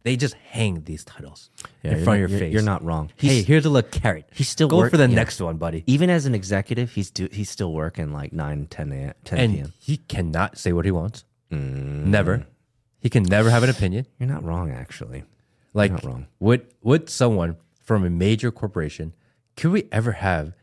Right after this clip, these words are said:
Speaker 1: an executive at J P Morgan Chase sit here at this table with us? Never.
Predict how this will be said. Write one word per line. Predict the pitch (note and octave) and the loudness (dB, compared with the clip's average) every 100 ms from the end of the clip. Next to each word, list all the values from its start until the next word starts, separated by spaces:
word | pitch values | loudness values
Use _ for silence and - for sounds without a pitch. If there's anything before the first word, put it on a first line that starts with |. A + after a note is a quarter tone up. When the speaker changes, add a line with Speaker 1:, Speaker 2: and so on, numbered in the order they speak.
| - | -10
Speaker 1:
an | F#2 | -6
executive | E2 - F#2+ - G2+ | -4 -4 -4 -2 -4
at | D#2+ | -4
J | - F2 | -4 -6
P | - | -4
Morgan | F2+ E2 E2 | -2 -2 -4
Chase | D#2+ D#2+ D#2 | -6 -6 -8
sit | - - F2+ | -10 -6 -4
here | F2 | -2
at | D#2 | -4
this | E2 - | -6 -8
table | D#2 C#2+ | -8 -8
with | C2+ | -10
us? | C2+ - - _ _ | -12 -16 -20 _ _
Never. | D#2 D#2 C#2 C2+ | -6 -6 -6 -12